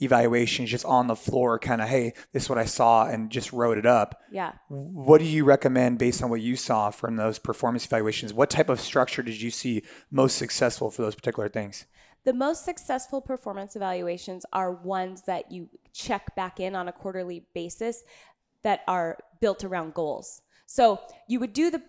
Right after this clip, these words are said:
Speaker 2: the initial performance evaluation and you, how are things going around core values? S-, and you'd evaluate around that. So whatever your core values are, how are people playing that out and, and rating it on a scale? But it's also, um,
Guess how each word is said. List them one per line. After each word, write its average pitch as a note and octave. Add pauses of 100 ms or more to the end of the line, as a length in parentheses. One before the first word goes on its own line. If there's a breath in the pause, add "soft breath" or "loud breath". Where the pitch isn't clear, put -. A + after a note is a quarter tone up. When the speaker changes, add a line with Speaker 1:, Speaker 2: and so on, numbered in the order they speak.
Speaker 2:
the A#3+
initial B3+
performance G3
evaluation D#3
and F3+
you, E3+
how G3+
are G#3
things G3+
going F#3
around E3+
core F#3+
values? F#3 (200 soft breath)
S-, -
and G3
you'd F#3+
evaluate F3+
around E3
that. F3
So -
whatever F#3
your F3+
core F3
values E3
are, F3+ (200 soft breath)
how G3
are F#3
people F#3
playing F3+
that E3
out E3 (400 soft breath)
and, F#3+ (160)
and F#3
rating G3
it F#3+
on F#3
a F#3
scale? F#3
But F#3+
it's F#3
also, G#3 (340)
um, F3+